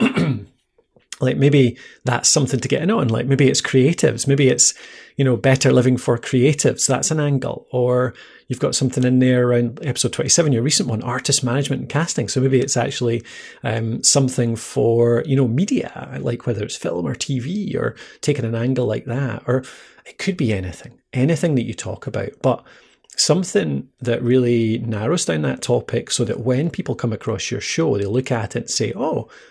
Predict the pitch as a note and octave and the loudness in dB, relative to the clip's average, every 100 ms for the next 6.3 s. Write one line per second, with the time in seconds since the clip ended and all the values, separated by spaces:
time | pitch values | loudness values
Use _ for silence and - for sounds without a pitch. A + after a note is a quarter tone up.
0 | _ - F3 E3+ - - C3 A#2+ A2 A#2 | _ -10 -6 -4 0 2 4 4 0 0
1 | A#2+ - - - A#2+ - G#2+ G2+ G2+ - | 0 0 -2 -2 -2 -4 -6 -4 -6 -8
2 | - C3 G3+ - G#2 _ _ _ _ _ | -6 -2 -2 -4 -8 _ _ _ _ _
3 | _ _ _ _ _ _ A2+ G#2+ G#2 A#2+ | _ _ _ _ _ _ -4 -2 -4 -4
4 | - C3+ D#3+ C#3 D3 D#3+ - C3+ C#3+ - | -4 -4 -2 0 2 2 2 2 0 2
5 | B2+ A2+ - G#2+ A#2 G#2+ - - - A2 | 2 0 -2 -2 -2 -4 -6 -8 -8 -6
6 | G#2+ - | -4 -4